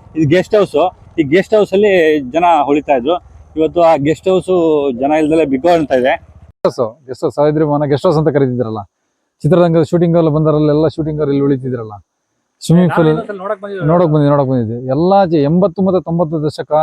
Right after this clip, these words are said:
Speaker 2: ಎಪ್ಪತ್ತು ಇರ್ಬೋದೇನೋ ನನ್ನದು, ಎಪ್ಪತ್ತೈದರ ಅಂತ ಕುದುರೆಮುಖ ಅಲ್ವಾ, ಎಪ್ಪತ್ತೈದರ, ಎಂಬತ್ತು, ತೊಂಬತ್ತರಲ್ಲಿ ಏನ್ ಚಿತ್ರೀಕರಣ ಆಗ್ತಿತ್ತೋ ಈ ಪ್ರದೇಶದಲ್ಲಿ, ಈ ಗೆಸ್ಟ್ ಹೌಸ್ ಅವರಿಗೆಲ್ಲ, ಚಿತ್ರರಂಗದ ಎಲ್ಲಾ ಕಲಾವಿದರಿಗೂ ಮತ್ತೆ ಟೆಕ್ನಾಲಜಿರಿಗೂ ಈ,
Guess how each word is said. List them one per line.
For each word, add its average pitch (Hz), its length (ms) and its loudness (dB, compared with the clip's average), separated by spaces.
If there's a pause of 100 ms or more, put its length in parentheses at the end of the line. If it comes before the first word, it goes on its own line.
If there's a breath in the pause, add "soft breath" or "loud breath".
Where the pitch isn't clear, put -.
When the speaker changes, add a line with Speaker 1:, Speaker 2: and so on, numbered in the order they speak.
(160)
Speaker 2:
ಎಪ್ಪತ್ತು 165 460 0
ಇರ್ಬೋದೇನೋ 156 540 0
ನನ್ನದು, 127 200 -4
ಎಪ್ಪತ್ತೈದರ 147 420 -2
ಅಂತ 170 180 -6
ಕುದುರೆಮುಖ 151 400 -6
ಅಲ್ವಾ, 120 240 -4 (520)
ಎಪ್ಪತ್ತೈದರ, 143 440 2
ಎಂಬತ್ತು, 160 360 0
ತೊಂಬತ್ತರಲ್ಲಿ 147 580 0
ಏನ್ 180 180 0
ಚಿತ್ರೀಕರಣ 147 480 -2
ಆಗ್ತಿತ್ತೋ 123 500 -2
ಈ 123 120 -2
ಪ್ರದೇಶದಲ್ಲಿ, 123 680 -4 (360 soft breath)
ಈ 139 40 2
ಗೆಸ್ಟ್ 131 240 0
ಹೌಸ್ 151 160 0
ಅವರಿಗೆಲ್ಲ, 139 760 2
ಚಿತ್ರರಂಗದ 151 520 -2
ಎಲ್ಲಾ 147 440 2
ಕಲಾವಿದರಿಗೂ 151 640 0
ಮತ್ತೆ 139 260 -6
ಟೆಕ್ನಾಲಜಿರಿಗೂ 139 760 0
ಈ, 117 40 0